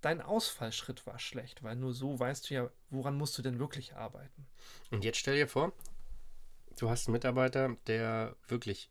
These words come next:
Speaker 2: wirklich sich richtig Mühe gegeben hat und ganz viel Zeit investiert hat und eine Menge Code geschrieben hat, komplexen Code geschrieben hat,
Speaker 1: Mhm.
Speaker 2: um dich zu beeindrucken, weil er dich auch als Chef so respektiert und mag und so weiter und dir auch gefallen will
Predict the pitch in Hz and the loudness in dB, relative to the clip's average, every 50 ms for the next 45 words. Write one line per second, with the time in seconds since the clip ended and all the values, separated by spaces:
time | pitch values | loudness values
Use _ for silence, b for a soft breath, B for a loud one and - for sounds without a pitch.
0 | _ - - - 117 104 104 107 123 135 131 - - 101 - - - - - 113 | _ -20 -14 -10 -8 -4 2 4 4 4 4 2 -8 -10 -10 -10 -14 -10 -8 -6
1 | 104 - 120 113 - 113 - 127 123 120 110 104 95 92 98 98 101 - 110 104 | -4 -2 -4 -2 -2 -2 0 2 2 4 2 2 2 0 0 -2 -2 -4 -4 -2
2 | - - 107 123 123 - - 104 - - - 107 110 110 - 98 98 90 95 - | -2 0 -2 -2 -2 -4 -6 -6 -4 -2 -2 -2 -2 -2 -4 -6 -6 -8 -8 -8
3 | - 104 104 101 104 101 101 104 - - 101 101 98 104 107 113 117 113 101 - | -4 -4 -4 -4 -4 -6 -8 -8 -8 -8 -8 -6 -4 -2 0 0 0 0 0 -2
4 | 113 107 - - 107 - - - 101 98 98 98 101 101 - - - - - 101 | -4 -6 -6 -8 -10 -10 -8 -6 -4 -2 -2 -2 -2 -4 -6 -8 -10 -6 -4 -2
5 | 98 113 117 113 - - 117 107 - - 101 - - 117 - - - 107 107 110 | 0 0 0 -2 -2 -4 -6 -6 -6 -8 -8 -8 -8 -10 -8 -4 -2 0 0 2
6 | 120 156 156 139 127 135 190 214 B B B B B B 127 B - - 120 107 | 2 2 0 -2 -2 -4 -6 -10 B B B B B B -16 B -2 2 4 4
7 | 104 101 101 - - - 98 95 95 104 113 120 131 113 101 95 87 - 101 92 | 4 2 0 -2 -2 0 2 2 4 6 6 6 6 6 4 2 2 2 0 0
8 | 95 92 95 92 87 - - - - 95 - - 95 92 - - - 104 - - | 2 2 0 0 -2 -4 -6 -6 -10 -8 -8 -6 -8 -6 -6 -4 -6 -6 -6 -8
9 | - - - 90 82 87 85 - - - 92 - - 110 104 104 104 104 - - | -12 -8 -6 -6 -4 -6 -8 -10 -8 -12 -12 -8 -6 -4 -4 -2 -2 -4 -4 -6
10 | 90 78 92 98 98 98 98 - 101 95 90 - 95 95 95 92 92 - 95 92 | -6 -4 -2 0 0 0 0 -2 -8 -10 -8 -8 -6 -4 -4 -6 -4 -6 -6 -6
11 | 92 - - 95 92 95 95 - - 104 - 104 98 - - - 95 - - 107 | -4 -4 -6 -6 -6 -6 -8 -10 -10 -8 -6 -6 -6 -6 -8 -10 -10 -4 0 2
12 | 110 110 113 113 101 101 101 104 101 | 2 2 2 0 -2 -2 -2 -2 -2